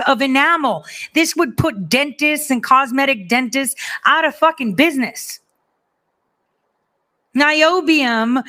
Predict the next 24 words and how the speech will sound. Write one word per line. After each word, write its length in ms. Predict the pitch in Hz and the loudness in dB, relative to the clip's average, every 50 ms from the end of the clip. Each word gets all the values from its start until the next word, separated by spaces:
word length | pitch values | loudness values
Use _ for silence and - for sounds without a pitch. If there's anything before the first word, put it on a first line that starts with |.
| - - - - | -10 -20 -20 -10
can 360 | - - 277 269 254 226 220 233 | -4 -2 -2 0 0 -2 0 0
regrow 840 | 302 330 359 359 269 220 226 208 220 285 302 302 277 269 269 - | 2 2 2 0 0 -2 -2 2 4 4 4 4 2 0 -4 -6
tooth 360 | - - - 359 381 381 - 349 | -6 -2 0 0 0 0 0 -2
enamel, 580 | 294 262 240 220 208 202 196 196 202 202 - - - - - | -2 -2 0 -2 -2 -2 -2 -2 -4 -4 -6 -10 -20 -10 -2
which 420 | - 240 302 277 - - - - - - | 0 0 0 0 -2 -8 -12 -12 -4 0
everybody 640 | 294 311 349 339 359 392 359 269 277 262 269 254 226 | 2 2 2 2 2 0 2 2 0 0 0 0 0
has 200 | 262 269 220 226 | 0 -2 0 2
learned 340 | 269 320 339 330 302 269 | 2 2 2 2 0 0
that 120 | 254 226 - | -2 -4 -2
tooth 320 | - - 370 381 381 381 | 0 2 4 4 2 2
enamel 520 | 349 294 247 233 226 220 220 226 240 254 - - - - | 0 0 2 2 2 2 2 0 0 -2 -2 -6 -14 -8
can 240 | - - 370 370 370 | -2 2 2 4 4
never 320 | 381 392 392 381 330 370 | 4 4 4 2 0 -2
grow 360 | 269 226 - 339 359 370 370 294 | -2 0 2 4 4 4 2 2
back. 600 | 349 370 392 403 403 381 262 - - - - _ _ _ - - - - - - - | 0 0 0 0 -2 -4 -6 -8 -10 -18 -20 _ _ _ -20 -20 -20 -20 -18 -12 -8
Yet 600 | 202 190 214 320 339 339 339 339 - - - - - _ - - - _ _ _ _ - | -4 0 2 4 4 2 0 -2 -6 -8 -8 -10 -12 _ -20 -20 -20 _ _ _ _ -2
niobium 1300 | 262 311 330 330 330 349 381 415 427 370 381 381 370 349 339 330 330 330 330 330 330 330 269 220 - - _ _ _ _ _ _ _ _ _ _ _ _ _ - | 0 0 2 2 2 2 2 2 0 0 0 0 0 0 0 0 0 0 0 -2 -4 -4 -6 -8 -12 -18 _ _ _ _ _ _ _ _ _ _ _ _ _ -10
can. 760 | - - - 311 370 392 381 339 269 202 175 147 131 147 135 - _ _ _ _ _ _ _ _ _ _ _ _ _ _ _ _ _ _ _ _ _ _ _ _ _ _ _ _ - - - - _ - | -6 -2 0 2 2 2 2 2 0 -2 -4 -8 -14 -18 -20 -20 _ _ _ _ _ _ _ _ _ _ _ _ _ _ _ _ _ _ _ _ _ _ _ _ _ _ _ _ -20 -20 -20 -20 _ -4
They 160 | - 294 302 | -2 -2 -2
found 680 | 285 302 - - 370 381 392 381 370 349 339 339 330 277 | -4 -6 -4 -2 0 2 2 2 2 2 2 0 0 0
that 120 | 302 302 | 0 0
it 60 | 302 - | -2 -2
can. 600 | - - 392 392 392 330 269 233 196 185 190 190 | -2 0 2 2 2 0 0 -2 -4 -4 -2 2
What? 300 | 262 320 359 392 427 | 4 4 4 4 0